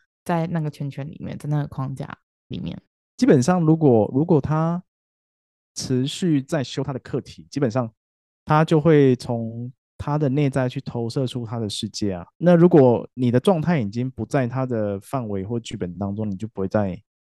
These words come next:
Speaker 2: 没事不会出现了。
Speaker 1: 我懂了，就是你现在发给大家这个剧本是一个阴暗的剧本，然后当你现在开始变成一个比较相对开朗的人，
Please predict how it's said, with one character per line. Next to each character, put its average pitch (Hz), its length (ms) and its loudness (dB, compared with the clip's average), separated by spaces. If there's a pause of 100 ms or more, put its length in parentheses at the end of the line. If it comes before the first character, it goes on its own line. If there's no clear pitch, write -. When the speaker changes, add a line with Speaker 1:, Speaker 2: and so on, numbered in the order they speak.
(180)
Speaker 2:
没 104 160 0
事 127 180 0
不 104 140 -2
会 104 80 2
出 101 180 -6
现 98 220 -6
了。 95 220 -12 (200)
Speaker 1:
我 320 220 -10 (120)
懂 285 340 -6
了， 285 220 -4
就 349 120 -4
是 403 140 0
你 294 180 0
现 302 160 -2
在 339 120 -6
发 269 200 -2
给 214 120 -2
大 226 120 -6
家 208 200 -6
这 233 100 -2
个 220 60 2
剧 208 200 -4
本 180 300 -6
是 220 100 -8
一 202 60 -2
个 185 60 0
阴 190 200 0
暗 185 160 0
的 151 80 -4
剧 151 220 -6
本， 180 280 -6 (220)
然 190 100 -2
后 233 180 -2
当 247 260 -2
你 190 180 0
现 220 160 -2
在 220 120 -2
开 196 120 -4
始 175 140 -4
变 180 220 -2
成 170 120 -2
一 156 120 -4
个 160 100 -4
比 156 320 -12
较 185 220 -4
相 180 360 -4
对 185 220 -2
开 165 240 -6
朗 147 260 -8
的 - 120 -14
人， - 220 -12